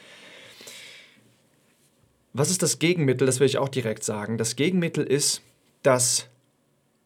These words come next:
also zuerst muss man jetzt das Problem verstehen, ein Schwur muss ja eingehalten werden. Ja, ein Schwur, den machst du ja nicht, dass du den, du kannst ihn nicht einfach brechen, teilweise sagt die Bibel sogar, dass man es einhalten muss.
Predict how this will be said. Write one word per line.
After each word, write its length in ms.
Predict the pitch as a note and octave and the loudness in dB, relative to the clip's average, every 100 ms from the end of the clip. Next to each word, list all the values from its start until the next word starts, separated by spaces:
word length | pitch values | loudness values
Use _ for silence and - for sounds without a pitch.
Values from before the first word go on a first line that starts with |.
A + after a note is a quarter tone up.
| _ _ _ _ _ _ _ - - | _ _ _ _ _ _ _ -20 -14
also 140 | - A2+ | -8 -2
zuerst 200 | B2 A#2+ | 0 0
muss 120 | A#2+ | 0
man 100 | B2+ | 0
jetzt 180 | A2 - | 0 -2
das 100 | A2+ | -4
Problem 260 | - A#2 C3 | -4 -2 -2
verstehen, 300 | D3+ D#3 - | -4 -4 -2
ein 140 | A#2+ | -2
Schwur 540 | - - G#2 E3 B2 A2+ | -2 -6 -4 0 2 2
muss 260 | E3 - | 2 2
ja 100 | C3+ | 0
eingehalten 560 | B2 C3 G2+ G2 - F#2+ | 0 -2 -4 -6 -10 -10
werden. 320 | G2 - - _ _ _ _ _ _ - | -10 -12 -16 _ _ _ _ _ _ -8
Ja, 260 | G#2+ B2 | -4 -4
ein 180 | A2 A#2 | -2 -4
Schwur, 260 | - B2+ D#3+ | -4 -4 -2
den 140 | A#2+ | 0
machst 180 | B2 - | -2 0
du 60 | |
ja 40 | A#2+ | 0
nicht, 220 | C3 B2+ | 0 -2
dass 140 | A#2+ | -6
du 80 | A2+ | -4
den, 400 | G#2+ A2 G#2+ F#2+ | -2 -2 -2 -6
du 80 | G2 | -6
kannst 240 | C3 C3+ | -4 -2
ihn 20 | A#2 | -4
nicht 120 | A#2 | -4
einfach 220 | A2+ G#2+ | -4 -4
brechen, 300 | A2+ A#2+ C#3 | -2 -2 -2
teilweise 300 | B2+ A2+ G#2 | -2 -2 -2
sagt 180 | A2 - | -4 -6
die 60 | |
Bibel 200 | G2+ B2+ | -6 -6
sogar, 240 | B2+ B2+ B2+ | -4 -4 -4
dass 140 | B2+ | -4
man 100 | B2 | -6
es 60 | A#2 | -4
einhalten 400 | A#2 B2 A#2+ B2 | -2 0 0 -2
muss. 220 | C#3 | -4